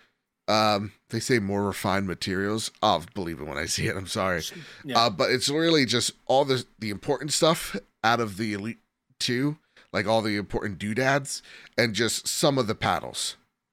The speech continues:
Speaker 1: None of the analog stick things. So it's just kind of the bare bones. So it's just like, "Hey, listen,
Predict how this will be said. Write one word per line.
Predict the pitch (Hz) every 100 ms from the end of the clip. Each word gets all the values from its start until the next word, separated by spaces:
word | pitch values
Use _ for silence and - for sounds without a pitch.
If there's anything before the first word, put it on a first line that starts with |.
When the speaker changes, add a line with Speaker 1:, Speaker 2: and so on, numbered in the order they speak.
| _ _ _ _ -
Speaker 1:
None | 123 139 139
of | 120
the | 107
analog | 107 104 82 80
stick | - 85 -
things. | 80 69
So | 110
it's | 110
just | 139 -
kind | 156 131
of | 95
the |
bare | 85 90 113 104
bones. | 90 104 127 139 - - - -
So | 147
it's | 131 143
just | 147
like, | 139 117 -
"Hey, | 160 123
listen, | 127 120 87